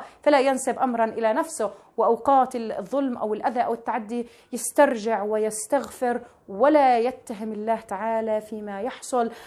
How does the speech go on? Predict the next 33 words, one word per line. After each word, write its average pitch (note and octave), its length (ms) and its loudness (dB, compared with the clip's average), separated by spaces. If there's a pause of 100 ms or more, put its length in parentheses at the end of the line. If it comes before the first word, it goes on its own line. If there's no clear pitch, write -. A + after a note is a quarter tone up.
(140)
أو A#3+ 260 6 (160)
ينسب C4+ 440 4
الأمر B3 280 0
إلى A3+ 180 -2
الله A#3+ 200 0
وكأنه A#3+ 640 -2
مبرأ B3+ 540 4
وكأنه A#3+ 500 -2
هو، A#3+ 440 2 (260)
يعني، A#3 360 2 (220)
الشر B3+ 420 0
لا A3+ 180 6
ينسب A#3+ 460 0 (480)
إلى A3+ 120 0
الله. F3+ 280 -6 (440)
فيعني C4+ 440 6
أيضا C4 180 2
إذن A#3 260 -2
ينزه E4 360 -2
الله C#4+ 160 2
تعالى A#3+ 260 0
عن A3 120 -2
النقائص G#3+ 560 -2 (260)
ويعظم A3+ 560 2
الله، A#3 280 2 (220)
يكثر A#3+ 640 -2
من G#3 160 -8
الحديث G#3 600 -6
عن G3+ 120 -8
الله G#3 200 -4
تعالى A#3+ 540 -2 (240)
وعن G#3 160 2
آياته، F#3+ 540 -6